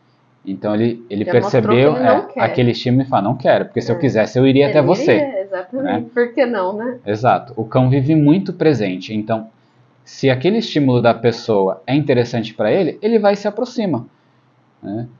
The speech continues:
Speaker 1: O estímulo que o cão gosta, ele quer se aproximar. O estímulo que ele não gosta,
Speaker 2: Ele quer
Speaker 1: ele
Speaker 2: sair.
Speaker 1: quer se afastar. E se um estímulo é quase indiferente, porque todo estímulo causa uma reação, tanto faz. Os nossos cachorros estarem perto dessa mesa, tanto faz. Não causa quase nada neles,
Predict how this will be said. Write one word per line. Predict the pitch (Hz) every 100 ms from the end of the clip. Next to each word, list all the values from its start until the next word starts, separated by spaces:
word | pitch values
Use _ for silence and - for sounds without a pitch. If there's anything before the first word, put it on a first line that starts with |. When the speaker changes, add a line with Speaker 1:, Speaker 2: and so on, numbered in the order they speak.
| _ -
Speaker 1:
O | 107 117
estímulo | 117 170 185 175
que | -
o | 131
cão | 131 117 101
gosta, | 113 190 - 113 -
ele | 107 107
quer | 117
se | 113
aproximar. | 127 135 123 190 311 165
O | 117
estímulo | - 127 127 123
que | 123
ele | 117
não | 131 135
gosta, | 110 156 233 - 135 123
Speaker 2:
Ele | 170 -
quer | 180 180
Speaker 1:
ele | 107 98
Speaker 2:
sair. |
Speaker 1:
quer | 110 98
se | 104
afastar. | - 120 - 220 156 - - _ _ _
E | 269
se | - 226 175
um | 156
estímulo | 131 - 151 139 123 127
é | 127
quase | 127 - 190 190 156
indiferente, | 135 113 - 110 120 143 - 110 - _ _ _
porque | 104 98 113
todo | - 123 120
estímulo | 117 - 117 113 113
causa | 104 101 101
uma | 101
reação, | 98 104 - 92 87 - _ _ _ -
tanto | 196 196
faz. | 208 180 139 127 - _ _ _
Os | 113 110 110 110 - 117
nossos | 120 123 123
cachorros | 123 135 127
estarem | 156 127 120
perto | - -
dessa | 110 117 127
mesa, | 127 131 139
tanto | 156 160
faz. | - 139 104
Não | 117 117
causa | 131 127 127
quase | 139 135 170
nada | 160 160
neles, | 175 123 95 -